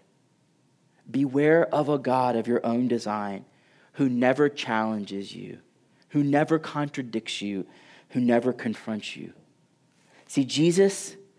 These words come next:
he was withered down to his roots so that you could be restored to fruitfulness. He actually took the curse of the fig tree on himself so that we could experience the fruit of life.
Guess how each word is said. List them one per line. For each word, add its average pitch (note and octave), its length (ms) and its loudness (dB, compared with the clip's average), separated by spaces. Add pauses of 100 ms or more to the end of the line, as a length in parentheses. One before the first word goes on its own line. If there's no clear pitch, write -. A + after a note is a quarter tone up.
(160)
he E3 180 4
was D#3 200 4
withered C#3+ 460 4
down C3+ 360 2
to B2 140 -2
his A2+ 340 0
roots - 580 -6 (640)
so - 160 -8
that A#2 160 0
you B2 140 0
could B2 180 -2
be A#2+ 140 0
restored G#2+ 600 -4 (680)
to - 100 -14
fruitfulness. - 880 -8 (640)
He F3+ 240 6
actually F#3 400 6
took D#3+ 300 -2
the C#3 100 -2
curse C#3 400 -2
of A#2 100 2
the A2 80 0
fig B2 300 -4
tree D3 320 -2
on C3+ 260 2
himself B2+ 640 -2 (380)
so - 160 -10
that C3+ 160 0
we C#3+ 260 0
could D3 160 -2
experience C3+ 680 -2
the - 120 -6
fruit B2 400 -4 (300)
of F#2+ 160 -6
life. - 480 -6